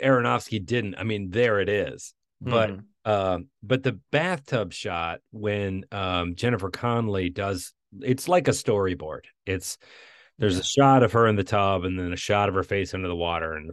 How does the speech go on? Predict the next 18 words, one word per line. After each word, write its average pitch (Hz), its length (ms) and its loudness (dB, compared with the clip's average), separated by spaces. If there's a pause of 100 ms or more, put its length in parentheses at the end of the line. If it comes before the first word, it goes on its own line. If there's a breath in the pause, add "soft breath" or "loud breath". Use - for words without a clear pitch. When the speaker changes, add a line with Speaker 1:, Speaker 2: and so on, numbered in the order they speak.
(120)
Speaker 1:
a 107 40 -14
shot 87 300 2
of 87 100 -2
her 85 100 0
screaming. 80 420 -6 (480 loud breath)
And 175 100 4
I 208 60 6
think 277 220 2
Requiem 208 420 6
a 160 60 6
Dream 139 340 4
didn't 131 240 6
leap 123 220 2
to 123 120 -2
mind 110 380 -2
for 110 160 -4
me 104 160 -4
either. 92 580 -4